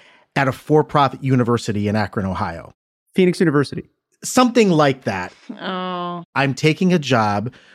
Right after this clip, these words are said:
Speaker 1: to enroll students, saddling them with student debt in order to pay off my own debt.
Speaker 2: I guess on previous shows, you just constantly would talk about student debt and its ills. And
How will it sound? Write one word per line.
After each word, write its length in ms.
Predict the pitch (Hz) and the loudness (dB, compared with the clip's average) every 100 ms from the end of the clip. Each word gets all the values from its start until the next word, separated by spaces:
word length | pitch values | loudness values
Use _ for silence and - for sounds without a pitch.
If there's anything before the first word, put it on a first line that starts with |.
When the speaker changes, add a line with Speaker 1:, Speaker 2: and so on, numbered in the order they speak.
| - | -6
Speaker 1:
to 160 | - | 0
enroll 320 | 147 127 131 147 | 2 4 4 2
students, 720 | - - 135 101 98 - - _ _ - - | 0 0 2 2 -4 -6 -16 _ _ -20 -16
saddling 680 | - - 139 160 170 170 151 | -4 2 2 2 2 4 4
them 160 | 143 | 4
with 100 | 135 | 2
student 400 | 127 - 139 123 107 | 0 0 2 2 2
debt 300 | 117 98 107 _ _ _ - | 2 0 -6 _ _ _ 0
in 120 | 160 | 2
order 280 | 151 156 160 | 4 2 2
to 100 | 151 | 0
pay 220 | - 147 | 2 4
off 200 | 143 135 | 2 2
my 140 | 151 | 2
own 180 | 135 131 | 4 2
debt. 260 | 113 110 87 _ _ - | 0 -2 -4 _ _ -6
Speaker 2:
I 60 | 139 | -2
guess 160 | 165 | 0
on 100 | 175 | -2
previous 320 | 127 208 196 160 | 0 2 4 4
shows, 260 | 156 127 | 2 2
you 80 | 120 | 0
just 200 | 131 131 | -2 -4
constantly 480 | - 135 131 - 123 | -2 -2 -2 -2 -2
would 140 | 107 - | -2 0
talk 220 | 117 113 | 0 0
about 300 | 110 104 - | -2 -2 -4
student 360 | - 120 107 - | -6 -4 -2 0
debt 240 | 110 104 | 0 0
and 120 | 104 | -2
its 120 | 101 | -4
ills. 360 | 107 107 104 104 | -2 -2 -2 -4
And 140 | 104 | -6